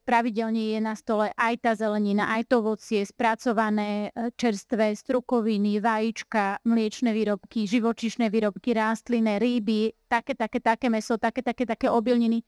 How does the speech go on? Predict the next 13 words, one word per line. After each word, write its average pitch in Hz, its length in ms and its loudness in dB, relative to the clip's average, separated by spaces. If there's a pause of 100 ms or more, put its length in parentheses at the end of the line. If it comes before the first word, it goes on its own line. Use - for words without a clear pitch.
(320)
Keď 208 160 -8
oni 240 160 4
to 262 160 -2
vidia 226 240 -2
pravidelne, 240 880 0
oriešky, 214 400 -2
semiačka, 233 720 -2 (380)
tak 254 160 -2
to 302 320 2
považujú 277 480 -2
za 269 80 0
bežnú 233 320 0
súčasť. - 560 -4